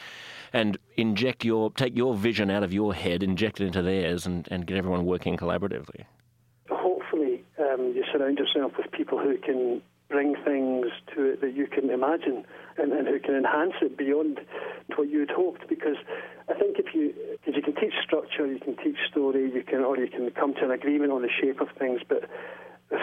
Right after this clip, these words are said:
Speaker 2: someone doesn't have a spark about them, or if they don't have a good ear for dialogue, then, then you're up against it.
Speaker 1: Who manages the people who are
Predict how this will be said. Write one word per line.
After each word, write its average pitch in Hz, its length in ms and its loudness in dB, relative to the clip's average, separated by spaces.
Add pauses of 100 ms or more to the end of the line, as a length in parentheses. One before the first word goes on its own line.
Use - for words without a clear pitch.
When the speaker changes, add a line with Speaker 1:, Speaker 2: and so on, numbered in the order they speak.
Speaker 2:
someone 165 220 2
doesn't 135 180 0
have 139 100 0
a 135 140 0
spark 135 400 0
about 127 220 2
them, 123 160 0
or 123 60 0
if 127 80 -6
they 139 60 0
don't 143 180 2
have 127 100 -2
a 135 60 -2
good 135 180 -2
ear 135 180 2
for 147 120 0
dialogue, 127 680 0
then, 123 340 0 (420)
then 127 460 -2
you're 135 120 4
up 131 100 4
against 135 420 -4
it. - 120 -14 (1400)
Speaker 1:
Who 247 180 2
manages 160 560 2
the 120 80 2
people 120 360 2
who 110 180 4
are 104 160 2